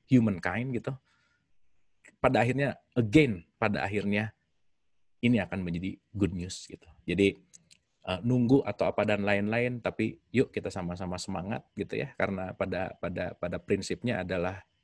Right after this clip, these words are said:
fokus di proses, hasil kan juga kita nggak bisa menentukan. Jadi hemat saya, kita belajar here and now. Jangan terlalu banyak ke depan, ke belakang gitu. Dalam arti, pikiran kita ini yang sebenarnya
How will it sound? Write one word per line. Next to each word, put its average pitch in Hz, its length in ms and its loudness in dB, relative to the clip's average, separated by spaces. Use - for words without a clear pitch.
fokus - 320 0
di 104 80 -4
proses, - 560 -8
hasil 110 400 -2
kan 127 160 -4
juga 90 240 -2
kita 101 240 -4
nggak 90 160 -4
bisa 87 80 -8
menentukan. 85 560 -8
Jadi 110 400 4
hemat 113 320 2
saya, 98 400 0
kita 127 240 4
belajar 110 320 4
here 120 240 6
and 92 160 -2
now. 82 240 -6
Jangan 113 320 6
terlalu 107 320 4
banyak 104 240 4
ke - 80 0
depan, 110 320 0
ke 117 80 -6
belakang 98 480 0
gitu. 123 240 -8
Dalam 101 320 2
arti, 110 400 -2
pikiran 135 480 6
kita 127 320 2
ini 143 160 0
yang 135 160 -2
sebenarnya 117 800 0